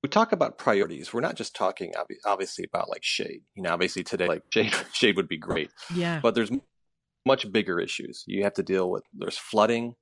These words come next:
Speaker 1: um, that trees help, there's air quality. So there are all these other issues that come in play, not just in a, not just on a really hot day. And, and what the advocates will say is, you know, when you don't have the trees there, these issues get worse and they disproportionately affect certain neighborhoods.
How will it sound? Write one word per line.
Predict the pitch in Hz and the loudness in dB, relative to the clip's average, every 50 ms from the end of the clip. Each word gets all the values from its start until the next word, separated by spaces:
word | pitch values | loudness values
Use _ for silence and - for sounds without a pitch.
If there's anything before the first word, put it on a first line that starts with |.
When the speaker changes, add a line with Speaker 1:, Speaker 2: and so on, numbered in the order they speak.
| _ _ - | _ _ -6
Speaker 1:
um, | 101 98 95 | -6 -4 -2
that | - 98 98 - | -4 -4 -4 -2
trees | - - 110 107 110 | 0 2 2 2 2
help, | - 110 104 - - | 4 2 2 2 0
there's | - 87 85 82 - - - | -2 -2 -2 -2 -4 -6 0
air | - 98 104 113 | 2 4 4 4
quality. | - - 127 113 110 113 117 117 123 123 123 123 - - - - - - - - - - - | 4 4 6 6 6 6 4 0 -2 -4 -4 -8 -12 -18 -20 -18 -18 -18 -18 -20 -20 -12 -4
So | - 117 | 2 4
there | 113 107 | 6 6
are | 107 | 6
all | 117 120 127 147 | 4 2 0 0
these | 151 151 131 113 - - - | 0 0 0 -2 -4 -4 0
other | 117 120 120 120 117 104 98 | 0 2 2 4 2 2 2
issues | 95 95 101 - - - 95 - | 2 0 -2 -2 -2 -4 -4 -4
that | - 90 - | -6 -10 -8
come | - 104 92 95 | -8 -6 -6 -4
in | 92 92 | -6 -4
play, | - 95 85 85 | -4 -2 -2 -2
not | 85 85 95 101 101 | -2 0 -2 -2 -2
just | - 107 98 - - | -2 -6 -6 -6 -8
in | 95 90 | -8 -8
a, | 90 85 - - | -8 -12 -10 -8
not | - 98 95 | -8 -8 -8
just | 95 - - | -8 -8 -8
on | 95 87 | -8 -8
a | 82 | -8
really | 85 92 90 - - - | -8 -8 -8 -8 -8 -4
hot | - 104 98 - - | -4 -4 -4 -4 -6
day. | - 87 78 - - _ _ _ _ - | -8 -8 -8 -8 -10 _ _ _ _ -4
And, | - 104 98 98 95 95 95 123 | -2 0 2 2 2 0 -2 -4
and | 156 101 101 101 98 | -4 -2 -2 -2 -2
what | 98 87 | -2 0
the | 107 101 110 | 2 4 4
advocates | 147 165 170 - 147 135 - | 4 2 0 -2 -2 -2 -2
will | 117 107 | -4 -2
say | - - - - 120 | 0 0 2 2 4
is, | 117 104 - - | 2 2 0 -2
you | 104 | -4
know, | 104 98 98 98 98 - - - _ - | -2 -2 -2 -2 -4 -6 -10 -16 _ -16
when | 110 110 110 110 110 | -12 -8 -6 -4 -4
you | 107 101 | -6 -4
don't | 95 - 107 117 - 131 | -2 -2 -2 -2 -2 -4
have | - - 127 131 135 123 120 | -8 -6 -4 -4 -6 -6 -8
the | 117 | -10
trees | - - - - 135 - 233 190 147 | -8 -8 -6 -6 -4 -4 -4 -6 -6
there, | - - - - - - 113 - - | -8 -8 -8 -6 -6 -8 -8 -10 -10
these | - 104 98 - 107 | -8 -8 -6 -4 -4
issues | 104 - - - - | -4 -4 -6 -10 -6
get | - 110 - - | -2 -2 -2 -2
worse | - - - - - - - - | -4 -6 -6 -8 -10 -12 -12 -8
and | - 95 95 | -8 -6 -4
they | 98 95 | -4 -4
disproportionately | 87 - 98 - - - 101 _ - 92 92 - - 104 104 101 101 | -4 -4 -6 -4 -4 -6 -6 _ -4 -4 -4 -4 -6 -6 -8 -8 -10
affect | - - - 90 - - - | -8 -6 -6 -6 -6 -6 -8
certain | - - 104 - - 104 | -10 -8 -8 -8 -6 -6
neighborhoods. | 101 113 160 175 - - - - - - - - | -6 -6 -6 -8 -10 -12 -12 -16 -14 -14 -16 -16